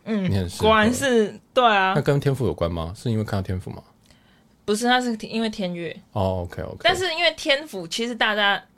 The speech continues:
Speaker 1: 我们这样讲有点讲得太细，又太细，
Speaker 2: 嗯，
Speaker 1: 就是其实
Speaker 2: 没关系。
Speaker 1: 星，里面星有很多什么天机啊、天同啊、天府，其实天字辈的人对于玄学都是会比较愿意接-，接触的。
Speaker 2: 哦，所以天府也算是。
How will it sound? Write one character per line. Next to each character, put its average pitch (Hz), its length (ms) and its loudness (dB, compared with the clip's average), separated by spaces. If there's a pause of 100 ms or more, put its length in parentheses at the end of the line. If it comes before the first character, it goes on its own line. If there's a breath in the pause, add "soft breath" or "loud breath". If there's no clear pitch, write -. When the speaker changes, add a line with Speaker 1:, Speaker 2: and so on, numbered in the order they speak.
(140)
Speaker 1:
我 196 100 -6
们 185 100 -2
这 269 60 2
样 302 100 0
讲 180 220 -2
有 214 80 -2
点 185 220 -6
讲 160 280 -8
得 196 140 -6
太 202 260 -4
细， - 280 -6
又 202 120 0
太 202 280 -2
细， 180 180 -4
Speaker 2:
嗯， 107 60 4
Speaker 1:
就 220 80 4
是 - 100 0
其 98 180 2
实 247 100 -2
Speaker 2:
没 226 60 0
关 - 40 -2
系。 - 60 -8 (200 loud breath)
Speaker 1:
星， 254 520 -2
里 190 120 -6
面 220 180 0
星 247 220 -4
有 208 80 0
很 165 80 -4
多 160 40 -6 (100)
什 165 40 -6
么 151 80 -10
天 220 300 -4
机 214 240 -2
啊、 175 100 0
天 196 380 -6
同 156 260 -4
啊、 151 440 -8
天 190 220 -4
府， 196 200 -14
其 208 100 -6
实 262 60 -4
天 269 260 -2
字 254 160 -4
辈 233 160 2
的 165 140 -4
人 151 160 -8
对 196 260 0
于 175 40 0
玄 165 260 -4
学 160 180 -6
都 160 220 -4
是 165 180 -6
会 165 220 0
比 160 160 -8
较 170 240 0
愿 165 180 -2
意 160 80 -8
接-， 156 320 -10
接 156 200 -4
触 - 260 -14
的。 - 120 -18 (180)
Speaker 2:
哦， 101 180 0
所 113 100 0
以 104 60 2
天 117 200 2
府 104 140 -4
也 80 80 -6
算 82 240 -6
是。 - 240 -14